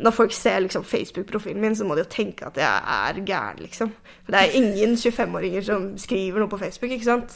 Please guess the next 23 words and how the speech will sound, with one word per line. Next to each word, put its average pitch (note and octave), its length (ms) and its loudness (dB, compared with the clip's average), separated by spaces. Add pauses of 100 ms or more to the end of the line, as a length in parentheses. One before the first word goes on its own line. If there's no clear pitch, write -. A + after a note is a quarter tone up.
Og A3+ 80 0
så A#3 160 0
sitter G#3 160 6
jeg F3+ 180 6
og G#3 80 2
skriver G3+ 220 -2
sånne G3 180 4
lange G#3+ 480 6
poster G#3+ 460 -6
hele G#3 400 6
tiden G3 260 -4
om G3 80 -2
politikk. G#3+ 540 -8 (480)
Altså, A3 240 8 (720)
ja. - 140 2 (260)
Jeg B3 260 10
prøver A#3 300 10
liksom A#3+ 160 2
å A#3+ 80 0
tenke F#3 240 0
at - 180 -14
jeg A#3 140 2
håper G#3+ 340 2